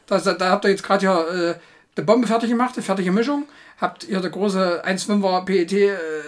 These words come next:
Colaflasche mitgenommen mit Whisky, Cola oder irgend so einer Mische oder Wodka E oder was auch immer. Seid losgerannt und habt euch die Schädel gerammelt und seid dann los und habt für, für drei Mark fünfzig, äh, euch einen Schädel weggehauen. Hundertprozentig.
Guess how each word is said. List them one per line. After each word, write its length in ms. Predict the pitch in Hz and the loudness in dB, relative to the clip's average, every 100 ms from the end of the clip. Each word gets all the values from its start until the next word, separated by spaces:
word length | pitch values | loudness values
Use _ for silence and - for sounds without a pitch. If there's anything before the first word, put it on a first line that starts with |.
| 139 - 139 - 131 139 127 147 156 - 196 | -14 -16 -14 -12 -12 -12 -12 -14 -12 -12 -4
Colaflasche 440 | 233 233 226 233 | 2 2 0 -2
mitgenommen 360 | 226 220 214 226 | -2 -2 -4 -2
mit 160 | 208 202 | -4 -2
Whisky, 280 | 226 233 208 | -4 -4 0
Cola 260 | 247 226 | 4 6
oder 160 | 202 208 | 4 0
irgend 140 | 214 | -2
so 80 | 214 | 0
einer 80 | 214 | 0
Mische 280 | 240 269 294 - - - | 0 -2 -4 -12 -20 -12
oder 260 | 196 196 196 | -2 -2 -2
Wodka 240 | 202 196 | -2 -2
E 200 | 180 240 | -2 -2
oder 140 | 196 175 | -4 -4
was 140 | 202 | -8
auch 80 | 196 | -6
immer. 320 | 233 247 240 _ _ _ - | -4 -4 -6 _ _ _ -14
Seid 220 | 185 185 | -6 0
losgerannt 580 | 233 226 185 220 240 - - | 2 2 2 2 0 -2 -4
und 100 | 196 | -2
habt 140 | 202 | 0
euch 80 | 196 | -2
die 160 | 208 190 | -2 0
Schädel 220 | 240 240 | 2 2
gerammelt 360 | 208 233 233 | 2 2 0
und 120 | 202 190 | -2 -2
seid 200 | 185 202 | 0 0
dann 160 | 214 | 0
los 280 | 208 254 247 | 2 0 0
und 80 | 202 | 0
habt 180 | 214 - | -2 -2
für, 240 | 208 196 - - - _ | -2 -2 -6 -20 -20 _
für 280 | - 208 190 | -8 -4 -4
drei 200 | - 208 | 0 2
Mark 300 | 196 214 - | 2 -2 -4
fünfzig, 540 | - 247 226 - - | -2 -2 -2 -8 -8
äh, 400 | - - - - | -8 -10 -12 -8
euch 60 | 208 | -2
einen 100 | 214 | 2
Schädel 240 | 233 214 | 4 4
weggehauen. 500 | 180 165 151 147 139 220 | 2 2 2 0 -2 -4
Hundertprozentig. 680 | 202 190 185 190 185 156 | -2 -2 -2 0 0 -2